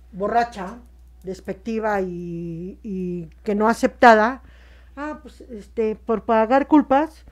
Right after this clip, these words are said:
pues ho-, hoy voy a ser una madre permisiva, hoy voy a ser una madre que no pone límites.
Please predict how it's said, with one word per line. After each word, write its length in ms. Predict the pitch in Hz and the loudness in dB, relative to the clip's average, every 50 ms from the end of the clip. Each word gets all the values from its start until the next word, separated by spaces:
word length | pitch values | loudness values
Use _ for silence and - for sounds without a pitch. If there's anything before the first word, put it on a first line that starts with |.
| - - - - | -20 -20 -6 -4
pues 160 | 226 214 - | -4 -2 0
ho-, 220 | 226 220 233 233 254 | 2 2 4 4 4
hoy 200 | 247 233 247 233 | 4 4 2 2
voy 140 | 247 240 247 | -2 -2 -4
a 60 | 240 | -4
ser 200 | - - 226 220 | -6 -8 -8 -6
una 120 | 220 220 214 | -4 -2 0
madre 360 | 196 196 214 269 302 320 311 | 2 2 4 4 2 2 0
permisiva, 580 | - - 226 202 196 190 175 - - 175 170 170 | 0 -2 -2 0 -2 -4 -4 -6 -10 -10 -10 -10
hoy 140 | 175 180 | -10 -8
voy 120 | 185 202 220 | -6 -4 -4
a 80 | 226 226 | -4 -4
ser 200 | 226 - 226 220 | -4 -6 -6 -6
una 140 | 226 220 220 | -6 -8 -8
madre 360 | 226 233 254 277 294 302 302 294 | -6 -4 -2 -2 -2 -2 -4 -6
que 80 | 247 | -8
no 100 | 220 208 196 | -10 -10 -10
pone 160 | 214 202 202 | -10 -10 -8
límites. 360 | 202 196 196 190 - - | -8 -8 -8 -10 -14 -18